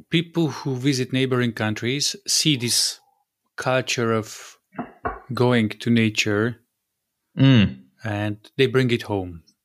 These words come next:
Speaker 1: That's one thing.
Speaker 2: Mm.
Speaker 1: The other thing is, uh, equally important, that this more ecological thinking and thinking about the environment we have brings our attention to,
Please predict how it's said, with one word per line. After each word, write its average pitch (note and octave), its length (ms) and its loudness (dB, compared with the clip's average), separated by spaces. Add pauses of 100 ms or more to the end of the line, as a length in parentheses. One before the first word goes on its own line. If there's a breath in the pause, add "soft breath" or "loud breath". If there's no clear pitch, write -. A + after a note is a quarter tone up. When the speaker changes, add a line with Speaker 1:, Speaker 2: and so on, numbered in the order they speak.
Speaker 1:
That's - 180 -6
one G#2+ 140 -2
thing. G2+ 200 -4
Speaker 2:
Mm. A3+ 340 2 (220 loud breath)
Speaker 1:
The B2+ 80 0
other D#3+ 160 0
thing E3 300 -2
is, C3+ 280 -2
uh, A#2+ 340 -2 (2000)
equally B2 380 2
important, A#2 600 0
that - 260 -2
this - 520 -4 (380)
more B2 280 2
ecological A#2 680 0
thinking G#2+ 460 -4
and G#2 280 -4 (160)
thinking C3 280 0
about A#2 240 2
the A#2 60 0
environment A2+ 540 0
we G#2+ 160 -2
have A2 360 0 (420 soft breath)
brings B2+ 260 0
our A#2 120 2
attention A2+ 500 0
to, A2+ 300 -4